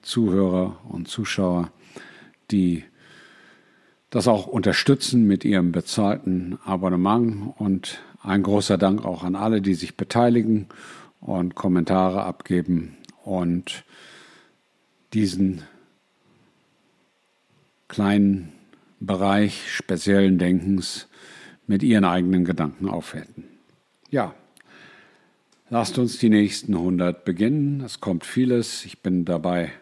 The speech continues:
gerade ein Buch zu Affirmationen zu schreiben, weil mir fiel auf, als ich kürzlich mich mal ein bisschen in die Recherche begeben habe, dass zu diesem Thema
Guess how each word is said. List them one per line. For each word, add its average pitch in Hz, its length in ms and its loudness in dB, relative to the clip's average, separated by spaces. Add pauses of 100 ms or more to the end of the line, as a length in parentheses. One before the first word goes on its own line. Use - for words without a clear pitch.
gerade 87 420 -4 (1000)
ein 87 220 -4
Buch 117 380 -8
zu 87 480 -8 (160)
Affirmationen 95 720 -4
zu - 140 -14
schreiben, 92 480 -2
weil 80 280 -4 (480)
mir 104 120 -2
fiel 92 200 -4
auf, 95 280 0
als 95 240 -6
ich - 240 -14 (680)
kürzlich - 800 -2 (460)
mich 101 340 -2
mal 90 480 0 (600)
ein 90 180 -4
bisschen 92 320 0
in 92 60 4
die 87 100 2
Recherche 92 540 -2
begeben 87 500 0
habe, 85 360 -2 (1300)
dass - 220 -12
zu 98 100 -6
diesem 95 340 0
Thema 92 460 0